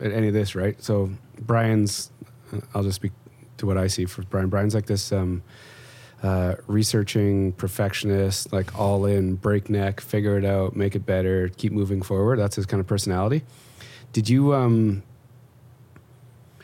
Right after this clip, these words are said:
what was your, what's been the biggest surprise for you now that you're, like, this deep into it? And when I say deep into it, I mean, like, you are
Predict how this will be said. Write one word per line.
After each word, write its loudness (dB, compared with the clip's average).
what 2
was 4
your, 2
what's -2
been 2
the 4
biggest 0
surprise 0
for -2
you 0
now 2
that 2
you're, 2
like, 0
this 2
deep -2
into 0
it? -6
And 0
when 4
I 2
say 0
deep 0
into 0
it, 2
I 0
mean, 0
like, -4
you 0
are -2